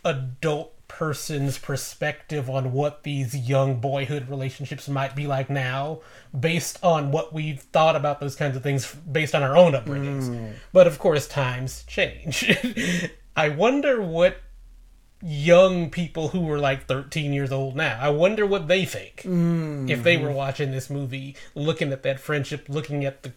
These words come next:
Speaker 1: you know, the questions coming from other people, if they would have the same kinds of concerns that the characters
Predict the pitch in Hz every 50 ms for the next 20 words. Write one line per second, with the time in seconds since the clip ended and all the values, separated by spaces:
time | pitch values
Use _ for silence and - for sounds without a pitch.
0 | _ _ 214 180 156 135 120 131 131 - - 147 139 - - - 151 143 127 -
1 | 156 143 139 135 143 143 139 135 123 131 - - 165 147 - 147 143 139 139 -
2 | - - - - - 214 180 - - 160 170 165 156 147 156 147 139 160 160 165
3 | 151 139 135 135 - - 160 151 151 135 - - - 147 147 147 147 143 139 139
4 | 143 123 - - 147 139 127 - - 151 147 135 123 104 107 135 143 151 - -
5 | - - - - - - - - 160 151 135 - 160 139 - - 160 151 147 147
6 | 143 135 - - - 143 139 131 131 - - - -